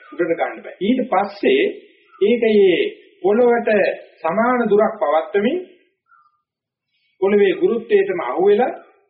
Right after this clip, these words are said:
දිගට වටේ කරකැවි කරකැවි ඉන්නවා. Tamanට යන්න ඕනේ තැන සුදුසු වෙලාව කලාව හම් වෙනවා. අනිත් එක මේ ගංගන ගාමීන් මේ අඩු ගුරුත්වාකර්ෂණ තත්ත්වයේ යටතේදී,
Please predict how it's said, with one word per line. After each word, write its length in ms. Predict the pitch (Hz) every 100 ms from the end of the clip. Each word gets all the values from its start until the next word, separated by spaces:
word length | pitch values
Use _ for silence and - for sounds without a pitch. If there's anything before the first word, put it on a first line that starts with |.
| -
දිගට 580 | 208 233 233 220 226 226
වටේ 340 | 208 196 226 208
කරකැවි 440 | 190 202 202 190
කරකැවි 420 | 180 180 180 170
ඉන්නවා. 340 | 160 202 208 247
Tamanට 360 | 208 196 208 196
යන්න 360 | - 170 202 208
ඕනේ 320 | 214 202 185
තැන 240 | 170 175 233 285 - _ _ _ _ _ _ _ _ _ _ _
සුදුසු 360 | - 196 214 185
වෙලාව 360 | 170 196 226 214
කලාව 340 | 170 143 139
හම් 180 | - 117
වෙනවා. 360 | 104 101 - - _ _ _ _ -
අනිත් 240 | 156 160
එක 80 | 160
මේ 380 | 156 143 139 127
ගංගන 340 | 135 165 160
ගාමීන් 560 | 143 143 185 202 165 233 - - _ _ _ _ _ _ -
මේ 120 | 190
අඩු 200 | 170 214
ගුරුත්වාකර්ෂණ 760 | 208 220 214 226 226 214 208 208
තත්ත්වයේ 420 | 208 208 202 165
යටතේදී, 520 | 165 185 202 208 185